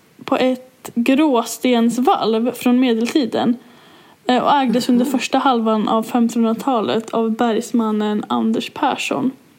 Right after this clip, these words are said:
Speaker 1: Eh, Anders Persson halshögg dock femtonhundratrettiofyra i Stockholm eftersom han anklagades för att ha deltagit i det som senare kom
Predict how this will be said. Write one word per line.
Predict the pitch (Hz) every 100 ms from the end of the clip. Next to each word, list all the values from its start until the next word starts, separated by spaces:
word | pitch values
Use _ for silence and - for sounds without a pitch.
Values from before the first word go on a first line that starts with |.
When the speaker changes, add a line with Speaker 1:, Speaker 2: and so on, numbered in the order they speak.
| - _ _ _ _ _ - _ - - - - - -
Speaker 1:
Eh, | 262 -
Anders | 269 339 -
Persson | 285 269 254 240
halshögg | - 254 240 - 302 233 220
dock | 208 233 - -
femtonhundratrettiofyra | 247 233 233 226 - - - 233 220 226 208 - 254 240 240 269 247 269 285
i | 240
Stockholm | - 247 - 285 226 247 269
eftersom | - 262 - 247 240 233
han | 226
anklagades | 247 233 233 247 247 214 226 -
för |
att | 208 214
ha | 226
deltagit | 240 240 226 - 233 226 233
i |
det | 226 220
som | 226 226
senare | - 233 220 233 226
kom | - 214 220